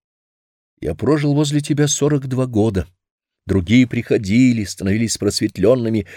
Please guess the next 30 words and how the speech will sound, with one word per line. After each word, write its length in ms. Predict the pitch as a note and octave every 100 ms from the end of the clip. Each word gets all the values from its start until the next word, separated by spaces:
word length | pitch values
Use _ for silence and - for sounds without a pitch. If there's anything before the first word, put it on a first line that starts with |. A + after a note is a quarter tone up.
| -
и 140 | F#2
уходили, 680 | F#2 F2+ D#2+ E2 F3+ D3 F#2 - -
а 80 | E2+
я 100 | D#2+
до 160 | E2 A#2+
сих 240 | C#3 -
пор 220 | C#3+ C3
не 80 | C3+
просветлен. 840 | - C#3 - D3 - C3 F#2+ D2+ - - -
И 80 |
вот 160 | F#3 F3+
ты 100 | G3+
уходишь». 760 | F#3+ - - G3+ D3 G2+ - _ _ _ _ _ _ _ _ _ _
Будда 400 | - D#2 D2+ D#2
сказал: 480 | - E2+ D2+ D2 D2 _ _ _ _ _ -
«Не 140 | E2
беспокойся. 960 | G#2+ G2+ - A#2 - G#2 G#2 - G2+ F2+ _ _ _ _ _ _ _ _ -
Как 260 | - F#2
только 440 | - F#3 F#3+ - F3+
я 160 | E3
оставлю 720 | D#3 - - C3+ A#2+ F2+ E2 E2
тело, 560 | - E2 E2 C#2 - _
в 80 | -
течение 580 | D2 - G2 F#2 E2 _ _ _ _ -
двадцати 500 | F2+ D#2+ - G2+ F2+
четырех 380 | - F2+ F2
часов 580 | - F#2 - - E3+ E3+
ты 140 | - D#3
станешь 540 | - - B2+ A#2+ -
просветленным». 720 | - - - - - - -